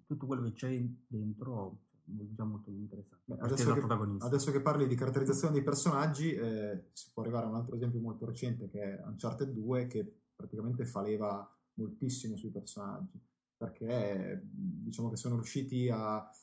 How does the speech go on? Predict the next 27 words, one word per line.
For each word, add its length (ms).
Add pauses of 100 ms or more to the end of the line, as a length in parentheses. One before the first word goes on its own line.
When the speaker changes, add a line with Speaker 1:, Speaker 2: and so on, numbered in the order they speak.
(500)
Speaker 2:
se 160
vogliamo, 540
umanizzarli 880
in 60
qualche 260
modo, 540 (680)
in 180
parte 340
con 200
l'aspetto 400
tecnico, 520
che 80
sicuramente 600
Speaker 1:
Sì, 140
la 100
tecnologia 560
ci 140
mette 140
Speaker 2:
eh, 40
Speaker 1:
del 120
suo. 160
Speaker 2:
esatto, 340
ci 160
mette 160
molto 200
del 140
suo, 300